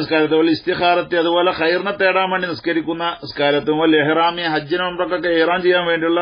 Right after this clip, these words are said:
നിസ്കാരത്തിലും, അതൊക്കെ ചെയ്യേണ്ടത് ഈ രണ്ട് സൂറത്ത് തന്നെയാണ്. ഖുൽ യാ അയ്യുൽ കാഫിറൂനയും ഒന്നിൽ, രണ്ടാമത്തേൽ ഖുൽ ഹുവല്ലാഹു ആണ് ഓതേണ്ടത് ലിൽ ഇത്തിബായി, അത് നബി സല്ലല്ലാഹു അലൈഹി വസല്ലം തങ്ങളോട് പിന്തുടരുന്നതിന് വേണ്ടിയാണ്. ഫിൽ കുല്ലി, ഈ പറയപ്പെട്ട എല്ലാ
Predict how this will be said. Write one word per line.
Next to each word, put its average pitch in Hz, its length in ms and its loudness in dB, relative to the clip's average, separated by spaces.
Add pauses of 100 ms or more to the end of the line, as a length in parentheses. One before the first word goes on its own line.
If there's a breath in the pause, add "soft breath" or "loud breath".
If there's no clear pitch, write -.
നിസ്കാരത്തിലും, 135 600 -2 (720 soft breath)
അതൊക്കെ 214 400 0 (100)
ചെയ്യേണ്ടത് 202 440 2 (280)
ഈ - 80 -2
രണ്ട് 190 220 0
സൂറത്ത് 175 340 0
തന്നെയാണ്. 165 300 0 (180)
ഖുൽ 143 180 2
യാ 175 100 2
അയ്യുൽ 180 280 4
കാഫിറൂനയും 170 680 2 (120)
ഒന്നിൽ, 151 260 0 (500 soft breath)
രണ്ടാമത്തേൽ 190 720 2
ഖുൽ 170 140 2
ഹുവല്ലാഹു 175 420 4
ആണ് 165 140 2 (100)
ഓതേണ്ടത് 147 420 0
ലിൽ 160 160 2
ഇത്തിബായി, 143 600 0 (160)
അത് 151 100 0 (100)
നബി 160 260 -4
സല്ലല്ലാഹു 190 320 2
അലൈഹി 185 100 2
വസല്ലം 180 180 -2
തങ്ങളോട് 175 260 0 (100)
പിന്തുടരുന്നതിന് 160 560 -4
വേണ്ടിയാണ്. 147 320 0 (120)
ഫിൽ 156 240 2
കുല്ലി, 147 220 2 (100)
ഈ - 20 6 (100)
പറയപ്പെട്ട 151 480 2 (160)
എല്ലാ 143 220 4